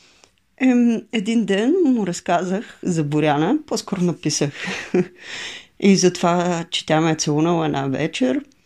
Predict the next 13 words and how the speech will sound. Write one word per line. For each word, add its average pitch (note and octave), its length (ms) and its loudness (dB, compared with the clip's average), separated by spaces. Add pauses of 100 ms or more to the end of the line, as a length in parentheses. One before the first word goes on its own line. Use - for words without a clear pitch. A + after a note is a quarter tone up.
(440)
И A#3+ 200 0 (380)
много A#3 280 4
се D#4 180 -8
притеснявах E3 1000 0
да D3+ 80 0
говоря D3 420 -2
за C#3 140 -6
това. C4 580 -2 (600)
И A#3+ 320 -2 (240)
чак A#3+ 180 0
доста G3 360 -2
по-късно G#3 640 0 (260)
разказах E3 440 -4